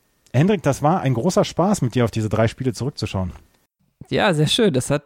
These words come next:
Speaker 2: <laughs> äh, das hat Spaß gemacht, auch für mich, nochmal in die Erinnerungen der neunziger und ins New York der zweitausendsechzehner zu gehen.
Speaker 1: Und das Beste von heute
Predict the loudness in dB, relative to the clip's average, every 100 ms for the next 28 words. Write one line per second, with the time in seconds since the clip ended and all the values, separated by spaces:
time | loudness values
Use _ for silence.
0 | _ 0 2 2 0 -2 -2 0 0 0
1 | 0 0 -4 -2 -2 0 0 0 -2 -6
2 | -4 -2 -2 0 0 2 0 0 0 0
3 | 0 0 2 2 2 0 -2 -4 -2 0
4 | 0 0 0 -2 0 -2 0 0 -2 -4
5 | -4 -2 -2 0 0 0 -2 -4 -4 -2
6 | -4 -6 -8 -2 0 0 0 0 0 -2
7 | 0 2 2 2 0